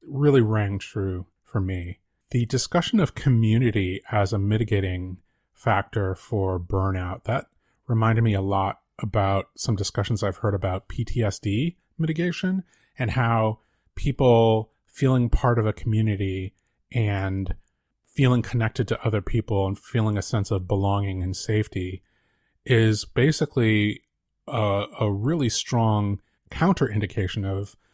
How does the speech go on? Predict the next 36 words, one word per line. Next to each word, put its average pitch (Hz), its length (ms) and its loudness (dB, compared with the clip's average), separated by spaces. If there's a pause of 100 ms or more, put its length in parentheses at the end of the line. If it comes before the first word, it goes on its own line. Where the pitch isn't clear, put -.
(160)
of 104 160 -6
getting 95 420 0
a 95 120 -4
post-traumatic 95 640 -2
stress - 320 -6
dis-, - 260 -12
disorder. 98 560 -6 (380)
So 120 320 4 (340)
I, 117 200 2
it 135 60 0
just 139 200 0
made 139 200 2
me 120 240 2
wonder 107 360 0
about 95 320 0
that 90 320 -4 (320)
connection 113 640 0
between 95 460 -4
burnout 92 520 -4 (160)
and 92 300 0
post-traumatic 87 680 -2
stress - 300 -8
disorder. 98 500 -10 (560)
A 104 100 0
little 117 240 4
bit 117 120 2
about 110 220 4
the 98 80 0
treatment, 120 580 0
you 113 100 -4
know, 101 80 0
getting 113 380 2
away 107 400 2
from 101 240 -4
coping 123 420 0
mechanisms 151 800 -2